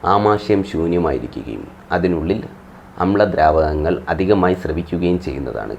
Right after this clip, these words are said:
ഗ്യാസ് ട്രബിളിന് കാരണമാകുന്നത്. അതേപോലെ ആമാശയത്തിലെ അസുഖങ്ങൾക്ക് ധാരാളമായി മരുന്നുകൾ കഴിച്ചിട്ടുള്ളവർക്ക് കൂടുതലായി ഗ്യാസ് ട്രബിൾ അനുഭവപ്പെടാറുണ്ട്.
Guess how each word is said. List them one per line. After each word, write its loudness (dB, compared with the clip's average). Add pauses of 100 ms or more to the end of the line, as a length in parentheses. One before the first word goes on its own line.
ഗ്യാസ് -4
ട്രബിളിന് -2
കാരണമാകുന്നത്. -8 (460)
അതേപോലെ 2 (280)
ആമാശയത്തിലെ 2
അസുഖങ്ങൾക്ക് -2 (140)
ധാരാളമായി 4 (100)
മരുന്നുകൾ 2 (120)
കഴിച്ചിട്ടുള്ളവർക്ക് -4 (920)
കൂടുതലായി 6
ഗ്യാസ് 0
ട്രബിൾ 4
അനുഭവപ്പെടാറുണ്ട്. -4